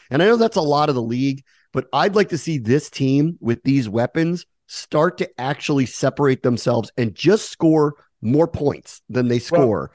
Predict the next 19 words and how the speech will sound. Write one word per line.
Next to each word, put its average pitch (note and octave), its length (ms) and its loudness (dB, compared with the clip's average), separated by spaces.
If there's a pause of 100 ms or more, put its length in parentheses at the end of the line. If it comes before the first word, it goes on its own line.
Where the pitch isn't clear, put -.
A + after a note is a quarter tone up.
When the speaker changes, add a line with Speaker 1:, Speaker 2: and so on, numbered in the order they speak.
(460)
Speaker 1:
And C3+ 160 4
that's, G#3 320 2
I D#3 100 0
think, D#3+ 260 0
is A#2+ 160 -2
ultimately C#3+ 600 0
the A#2 100 -4
part D3+ 300 0
of A#2 100 -2
this A#2+ 160 -4
at A#2 140 -8
this D#3 180 -4
point D#3 300 0
in C3+ 60 0
the A#2+ 80 2
season. C#3 420 -2
Heinicke E3 440 -2
or G3+ 220 2
Wentz, E2+ 400 -8